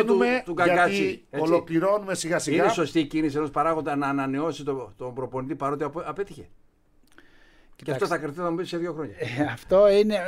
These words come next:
Speaker 3: το, το
Speaker 2: Στηρίζουμε
Speaker 3: αποτέλεσμα,
Speaker 2: Γιωβάνοβιτς.
Speaker 3: βλέπουμε. Ο καθένας έχει, εννοείται.
Speaker 2: Στηρίζουμε
Speaker 3: Πρέπει,
Speaker 2: Γιωβάνοβιτς.
Speaker 3: εννοείται, εννοείται, πρέπει, όποιος ασχολείται με την εθνική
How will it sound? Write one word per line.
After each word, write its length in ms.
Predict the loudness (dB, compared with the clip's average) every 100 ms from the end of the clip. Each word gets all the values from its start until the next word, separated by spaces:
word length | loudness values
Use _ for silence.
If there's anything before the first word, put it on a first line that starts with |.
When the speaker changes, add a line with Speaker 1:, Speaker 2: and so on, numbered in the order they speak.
| -4
Speaker 3:
το, 100 | 0
το 60 |
Speaker 2:
Στηρίζουμε 320 | 2 4 6 8
Speaker 3:
αποτέλεσμα, 460 | 8 8 10 8
Speaker 2:
Γιωβάνοβιτς. 360 | 6 4 4 2
Speaker 3:
βλέπουμε. 160 | 0 -2
Ο 40 | 0
καθένας 500 | 2 2 2 2 2
έχει, 280 | 0 2 0
εννοείται. 520 | 2 4 2 0 -20 -20 _ -20
Speaker 2:
Στηρίζουμε 440 | -6 2 6 6 6
Speaker 3:
Πρέπει, 120 | 6
Speaker 2:
Γιωβάνοβιτς. 420 | 4 4 4 4 2 0
Speaker 3:
εννοείται, 120 | -6 -4
εννοείται, 480 | -2 0 -2 -2 -4
πρέπει, 400 | -2 -4 -4 -2
όποιος 500 | 2 2 0 -4 -2
ασχολείται 480 | -2 -2 -2 0 -2
με 100 | -6
την 180 | -4 -6
εθνική 640 | -4 -8 -4 -2 -2